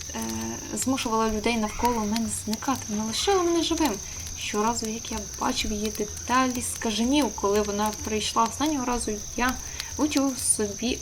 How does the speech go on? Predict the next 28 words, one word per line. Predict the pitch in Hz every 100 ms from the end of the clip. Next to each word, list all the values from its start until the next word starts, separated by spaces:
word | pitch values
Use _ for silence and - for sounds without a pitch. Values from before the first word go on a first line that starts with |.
| - -
очі | 285 269 - - - -
і | 220 220 -
оселився | 214 - 208 240 - 220 -
тут. | - - - - -
З |
того | - 359 330
часу | - 277 269 - 208
я | 247
її | 240 208 202
не | 208 -
бачив. | - - - - - -
І | - 214 196 220 -
тобі | 208 208
ніколи | 202 - 226
н-, | 214 202 202 202 202 269 233
ніколи | 220 - - - - - 254 262 233
не | 208 214 220 208 202 -
було | 214 220
відомо, | 214 208 233 233
хто | 220 -
вона | 240 233 -
така? | - 392 - - - - - -
Ні, | 370 381 226 202
якби | 214 247
я | 302 285
знав, | 269 - 339 370 311
я | 240 214
б | 247